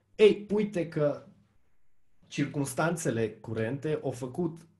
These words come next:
să vină ziua aia în care o să avem vreme și e pur și simplu o chestie de perspectivă. Poți fie să te gândești că,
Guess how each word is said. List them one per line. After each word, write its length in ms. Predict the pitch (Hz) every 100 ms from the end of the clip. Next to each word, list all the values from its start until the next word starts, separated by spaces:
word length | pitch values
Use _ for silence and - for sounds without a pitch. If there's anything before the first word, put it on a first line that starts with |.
| - - - - - -
să 180 | - 147
vină 300 | 139 180 139
ziua 300 | 131 147 135
aia 120 | 127
în 80 | 117
care 140 | 123
o 40 | 120
să 120 | 127
avem 220 | 117 110
vreme 520 | 101 104 92 101 131 - - _ - - - - - - - _ _ _ - -
și 800 | - - - - - 143 139 139 - _ _ _ _ _ -
e 100 | 156
pur 180 | 202 185
și 120 | 160
simplu 300 | - 147 127
o 40 |
chestie 280 | 123 123 117
de 100 | 101
perspectivă. 1000 | 98 107 - 110 - 107 92 98 113 131 - - _
Poți 260 | 139 131
fie 240 | - 160 135
să 440 | - 127 117 110 -
te 80 |
gândești 460 | 107 117 120 113 -
că, 380 | 113 104 101